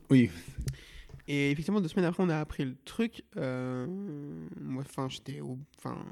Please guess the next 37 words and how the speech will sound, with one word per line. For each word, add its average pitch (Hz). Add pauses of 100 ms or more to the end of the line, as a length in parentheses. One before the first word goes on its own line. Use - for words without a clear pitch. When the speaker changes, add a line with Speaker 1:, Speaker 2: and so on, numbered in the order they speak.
(920)
Speaker 2:
pour 180
le -
coup, 233
ouais, 170
giga 170
choqué, 165
même 170
si 151
je 143
l'ai 139
pas 151
vu 143
en 160
direct 135
et -
tout. -
Heureusement 170
que 180
j'ai 160
pas 139
vu 131
en 135
direct, 123
je -
pense, 139
parce -
que, 127 (600)
ouais, 143
vraiment, 147
j'étais 127
jeune, 165 (140)
très -
fan 175
du 156
pilote. 156
Et, 127
euh... 127